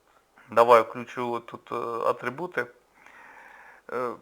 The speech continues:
поки ви скажете, «Так в чому баг?» От я скопіюю.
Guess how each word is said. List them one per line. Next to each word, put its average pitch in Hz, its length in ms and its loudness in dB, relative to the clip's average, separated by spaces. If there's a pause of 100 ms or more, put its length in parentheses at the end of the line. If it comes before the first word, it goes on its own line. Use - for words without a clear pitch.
поки 156 220 12 (520)
ви 151 200 6 (200)
скажете, 143 480 10
«Так - 180 12
в - 40 -8
чому 196 260 10
баг?» 113 280 10
От 160 180 8
я 135 80 8
скопіюю. 165 720 -2